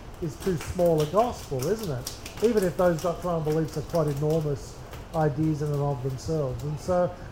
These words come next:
I think that Fred has helped me to rediscover the gospel, relationship with God, the love of Christ, in a way which has expanded my view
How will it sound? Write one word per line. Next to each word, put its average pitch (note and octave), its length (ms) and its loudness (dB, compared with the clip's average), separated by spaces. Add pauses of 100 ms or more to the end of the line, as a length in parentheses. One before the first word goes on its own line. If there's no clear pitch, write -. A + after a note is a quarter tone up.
(200)
I F#3 80 2
think C#4 320 -2
that F#3 100 2 (160)
Fred F#3 220 6
has D#3+ 180 0
helped E3+ 320 2
me C#3+ 200 2 (100)
to D3+ 260 2 (580)
rediscover D#3 1000 2 (560)
the D#3 80 0
gospel, D3+ 680 0 (120)
relationship E3 800 -2
with D#3+ 140 -2 (100)
God, C#3+ 320 0 (800)
the D3 80 2
love E3+ 240 4
of D3+ 120 -2 (160)
Christ, C#3+ 540 -2 (540)
in E3+ 80 0
a F3 40 4
way E3+ 160 8
which E3 160 0
has D3+ 120 -8
expanded D#3+ 720 -2
my C#3+ 220 0
view C#3+ 420 0